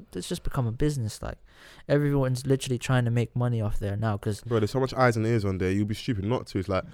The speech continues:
Speaker 1: Mm.
Speaker 2: there's money in that thing, bro. Like,
Speaker 1: Yeah.
Speaker 2: I was, um, we had on our most recent episode, Off the Cuff, um, Michael Bahane
Speaker 1: Mm.
Speaker 2: from Tech-ish Podcast.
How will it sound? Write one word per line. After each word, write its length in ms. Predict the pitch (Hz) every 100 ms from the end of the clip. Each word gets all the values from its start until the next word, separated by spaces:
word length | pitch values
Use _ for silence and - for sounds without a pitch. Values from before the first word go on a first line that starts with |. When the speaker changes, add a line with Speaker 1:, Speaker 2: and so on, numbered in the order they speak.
| - 131
Speaker 1:
Mm. 440 | 131 123 120 117 - - - _ _ _ -
Speaker 2:
there's 180 | 104 98
money 240 | 110 127 113
in 80 |
that 180 | 104 101
thing, 240 | - 117 107
bro. 220 | 101 117
Like, 280 | 104 98 -
Speaker 1:
Yeah. 420 | - 62 62 -
Speaker 2:
I 80 | 101
was, 160 | 104
um, 240 | 107 104 104
we 120 | 113
had 360 | 117 107 104 104 - -
on 140 | 104
our 40 | 104
most 220 | 104 -
recent 180 | 104 104
episode, 360 | 104 104 98
Off 160 | 82 -
the 80 | -
Cuff, 360 | 107 90 - -
um, 240 | 95 92
Michael 320 | 95 101 -
Bahane 400 | 98 101 101 90 - _ - -
Speaker 1:
Mm. 100 | 123
Speaker 2:
from 180 | 98 90
Tech-ish 400 | - - 107 -
Podcast. 600 | 113 - 113 127 -